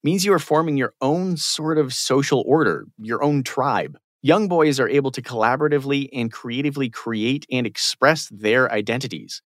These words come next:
Plus, it's a way to practice showing affection and self-acceptance in a way that can feel safe for boys as they try to navigate what can sometimes be a toxic process of growing into a man.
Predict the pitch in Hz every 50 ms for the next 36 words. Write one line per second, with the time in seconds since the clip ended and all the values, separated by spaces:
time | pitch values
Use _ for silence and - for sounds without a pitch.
0 | _ _ - 170 185 202 247 233 - 196 170 185 180 147 123 - - 135 147 151
1 | - 135 123 - - - - 139 147 160 160 139 123 - 135 139 - - 139 123
2 | 117 120 131 117 110 110 110 - 113 110 - 101 - - - 202 226 _ - 123
3 | 113 117 - 110 98 92 90 87 98 107 110 120 117 117 - 120 - - 131 123
4 | 120 - - - 135 143 170 175 - - 120 98 92 90 85 85 95 104 110 -
5 | - 110 104 107 117 110 - - 131 120 117 110 127 147 160 131 104 107 107 107
6 | - - 120 113 117 117 _ - - 131 127 123 117 - 160 175 202 180 156 151
7 | - 165 156 151 147 135 - 113 110 - - - 147 156 151 - - 127 107 _
8 | _ - - 151 185 196 - - 101 98 95 - - - 117 101 107 110 110 110
9 | 110 110 107 101 90 95 95 90 107 151 156 120 69 - -